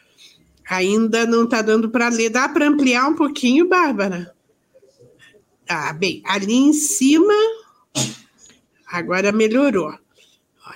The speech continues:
então, vamos ver aí. Diz ali: atenção,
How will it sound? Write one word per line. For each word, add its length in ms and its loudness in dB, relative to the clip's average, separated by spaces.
então, 180 -6
vamos 440 0
ver 220 0
aí. 460 -4
Diz 260 -6
ali: 360 -4
atenção, 880 -2